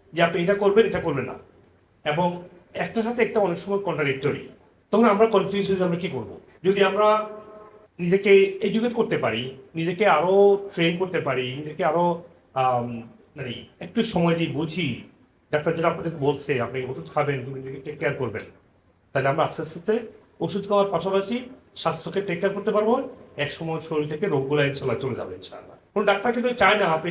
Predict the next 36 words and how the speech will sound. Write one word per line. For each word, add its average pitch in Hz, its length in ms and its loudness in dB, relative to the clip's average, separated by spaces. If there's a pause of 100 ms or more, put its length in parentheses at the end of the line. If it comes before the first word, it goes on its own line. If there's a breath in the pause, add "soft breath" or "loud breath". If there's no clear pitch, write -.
সারা 175 220 2
জীবন 196 220 0
ওষুধ - 220 -6
খেয়ে 185 200 4 (440)
ওষুধ 160 220 -8
দিয়ে 170 160 2
মারা 127 200 2
যান। - 120 -10 (360)
অনেক 214 180 4
সময় 254 200 8
ডাক্তার 240 240 4
আপনাকে 233 180 2
বলবে 202 240 4
যে 202 100 4 (140)
ওষুধ 214 220 -2
খেয়ে 202 180 -2
যেতে 208 120 2
হবে 190 160 4
আপনাকে, 180 260 0
কারণ 180 200 -2
আপনার 170 160 -4
ভালো 160 220 2
হচ্ছে 160 220 -2
না, 117 180 -4
আপনি 165 140 -6
তো 170 60 -2
এখনো 175 240 -2 (440 loud breath)
লাইফস্টাইল 165 440 0
মেনটেন 175 220 -2
করতে 175 220 -4
পারছেন 165 320 0
না। - 80 -12 (540 loud breath)
কারণ 180 140 -6
এখন 175 260 -2
কিন্তু 254 160 -2
সব 214 200 -2